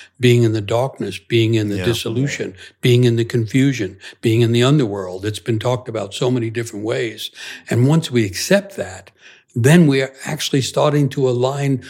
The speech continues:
Speaker 1: with the potentials that are always trying to enter the world. There's an old idea that says that knowledge, beauty, and meaning is constantly trying to enter the world and can only enter through those human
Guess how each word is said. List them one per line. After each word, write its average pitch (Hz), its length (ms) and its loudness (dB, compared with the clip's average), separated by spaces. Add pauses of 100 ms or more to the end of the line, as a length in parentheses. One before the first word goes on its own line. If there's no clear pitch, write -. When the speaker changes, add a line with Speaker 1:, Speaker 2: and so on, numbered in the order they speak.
(140)
Speaker 1:
with 120 260 0
the 113 200 -2 (200)
potentials 110 1000 -2 (760)
that 127 220 2
are 135 80 4
always 151 400 4
trying 135 300 -2
to 131 120 -2
enter 127 240 0
the 113 100 -2
world. 117 300 0
There's 110 160 -2
an 117 80 2
old 135 220 2
idea 117 500 0 (440)
that 110 240 0
says 117 400 -2
that 107 340 -4 (400)
knowledge, 120 720 0 (100)
beauty, 117 560 0 (420)
and 107 280 0
meaning 107 420 4 (440)
is 110 160 -4
constantly 127 680 -2
trying 123 280 -2
to 117 140 -2
enter 120 240 -2
the 110 100 -6
world 113 380 -2
and 107 200 -4
can 123 240 -4
only 160 420 2
enter 143 300 -2
through 123 260 -6
those 131 420 -2 (240)
human 123 480 2